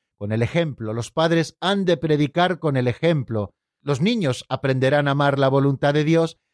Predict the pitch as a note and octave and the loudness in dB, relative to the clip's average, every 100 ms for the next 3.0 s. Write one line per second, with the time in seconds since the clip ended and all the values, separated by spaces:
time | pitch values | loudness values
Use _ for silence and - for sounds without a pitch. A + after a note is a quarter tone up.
0 | _ - C#3 C3+ C#3+ C#3+ D3 D3+ - E3 | _ -2 0 2 0 -2 -4 -4 -2 0
1 | E3 C#3+ - C3 C#3 D3 B2+ C3+ C#3 C3+ | 2 0 -2 -4 -2 -2 -2 -2 0 0
2 | C3+ C#3 C3+ C#3 - C#3+ - C#3 D3+ | 2 2 0 -2 -4 -6 0 0 0